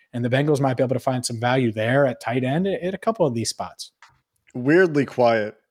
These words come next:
Speaker 2: on Tuesday. I think there will still be some really big contracts that come down, but it'll be interesting to see how things play out the rest of the way. The Bengals, for once, to me, feeling more salary cap strapped than cash strapped. Will be interesting to see how that plays out because my projections have them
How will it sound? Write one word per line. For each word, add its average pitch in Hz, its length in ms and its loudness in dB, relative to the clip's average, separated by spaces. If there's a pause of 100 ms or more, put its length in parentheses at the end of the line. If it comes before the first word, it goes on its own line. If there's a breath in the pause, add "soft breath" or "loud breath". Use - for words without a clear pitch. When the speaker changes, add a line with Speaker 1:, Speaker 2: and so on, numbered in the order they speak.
(120)
Speaker 2:
on 127 180 2
Tuesday. 127 360 4
I 160 60 4
think 254 200 -4
there 160 120 6
will 135 80 4
still 175 180 2
be 135 100 0
some 117 220 -2
really 123 260 4
big 110 240 0
contracts 120 560 2
that 123 80 -6
come 123 240 2
down, 123 360 2
but 110 280 0 (180)
it'll 143 160 2
be 143 120 4
interesting 151 380 0
to 127 60 0
see 135 200 2
how 120 180 4
things 120 280 -4
play 120 180 2
out 113 140 4
the 117 100 -2
rest 113 260 0
of 117 60 -2
the 113 60 0
way. 113 320 2 (640 loud breath)
The 123 120 0
Bengals, 180 560 2
for 160 240 2
once, 143 460 0 (160)
to 131 140 0
me, 156 420 4
feeling 156 600 0
more 143 500 4
salary 143 600 4
cap 156 540 0
strapped 170 540 0
than 117 200 0
cash 165 600 0
strapped. 170 500 0
Will 127 80 -2
be 120 160 -2
interesting 156 380 -2
to 135 60 -4
see 156 140 -4
how 120 180 0
that 120 280 0
plays 151 260 4
out 151 220 4
because 123 340 -2
my 123 160 4
projections 139 640 0
have 131 240 4
them 123 300 2